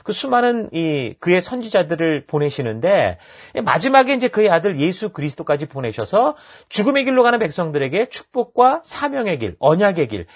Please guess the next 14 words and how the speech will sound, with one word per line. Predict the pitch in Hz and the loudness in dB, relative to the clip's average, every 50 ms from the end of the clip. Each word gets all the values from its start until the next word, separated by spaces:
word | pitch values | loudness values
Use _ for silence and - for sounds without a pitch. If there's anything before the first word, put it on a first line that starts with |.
| _ - 123 | _ -2 0
약속의 | 127 135 - - 214 208 196 196 160 | 0 0 0 -2 -2 -2 -2 -4 -6
길로 | 170 170 170 175 | -8 -8 -8 -8
돌아오도록 | - 143 135 131 123 120 120 127 151 127 | -8 -6 -4 -2 -2 -2 -2 -2 -4 -4
말씀하는 | 104 - - - - 120 107 95 87 85 80 | -4 -8 -12 -12 -10 -10 -8 -8 -8 -10 -10
거. | - 85 - _ _ _ _ _ - _ _ | -12 -16 -16 _ _ _ _ _ -20 _ _
그게 | - - 147 123 214 269 | -6 -4 0 2 2 2
성경의 | 320 - - 311 302 254 240 190 185 220 220 | 2 -2 -6 -8 -6 -4 -4 -2 -2 -4 -4
이야기입니다. | 135 127 131 143 151 143 131 98 87 85 | -4 -2 -2 -2 -2 -4 -6 -8 -6 -6
그러니까 | - 180 208 202 | -2 0 0 0
하나님의 | - 262 302 302 285 294 285 294 302 294 | 0 0 0 2 2 0 0 0 0 0
말씀을 | 185 - - 117 120 - - 220 220 269 277 - - - _ - | 0 -2 -4 -4 -4 -4 -4 -2 -2 -2 -2 -4 -8 -16 _ 0
완성해 | 123 117 143 175 214 220 214 208 226 233 226 | 0 2 2 2 0 0 -2 -2 0 0 0
가는 | - 117 104 110 113 | -2 -2 -4 -4 -2
거, | 123 175 226 - | 0 2 2 2